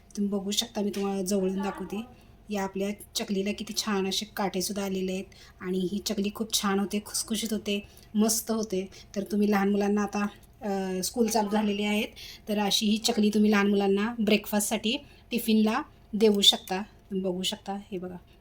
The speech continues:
किती मस्त अशी झालेली आहे. तर ही रेसिपी तुम्ही नक्की ट्राय करा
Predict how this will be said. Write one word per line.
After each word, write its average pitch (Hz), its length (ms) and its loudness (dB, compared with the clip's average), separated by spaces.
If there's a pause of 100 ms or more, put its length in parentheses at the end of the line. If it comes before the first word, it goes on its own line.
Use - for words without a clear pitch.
किती 202 140 -4
मस्त 196 360 0
अशी 196 200 -2
झालेली 190 400 -2
आहे. 180 280 -4 (500)
तर 175 320 -4 (640)
ही 220 120 2
रेसिपी 214 440 0 (260)
तुम्ही 208 160 4
नक्की 208 300 0
ट्राय 202 240 0
करा 190 300 -2